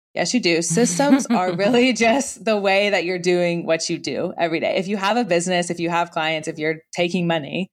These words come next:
Speaker 1: you have a system already. It's just probably the system lives in your head. It's not documented anywhere. It's probably not really working for you in a sense. It's probably taking you more time to manually do everything, but it's still there.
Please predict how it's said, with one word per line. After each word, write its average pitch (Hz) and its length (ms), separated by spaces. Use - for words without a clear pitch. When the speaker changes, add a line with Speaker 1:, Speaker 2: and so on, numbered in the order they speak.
Speaker 1:
you 214 200
have 202 240
a 196 40
system 190 440
already. 233 320
It's 180 240
just 185 240
probably 170 400
the 170 100
system 165 540
lives 160 240
in 208 100
your 240 160
head. 165 440
It's - 240
not 165 280
documented 160 640
anywhere. 151 640
It's 196 140
probably 240 200
not 185 140
really 180 200
working 165 340
for 196 320
you 170 260
in - 120
a 160 40
sense. - 300
It's 165 140
probably 160 260
taking 175 380
you 175 200
more 156 200
time 160 380
to 160 540
manually 170 520
do 165 100
everything, 165 600
but 208 220
it's 226 240
still 220 380
there. 165 340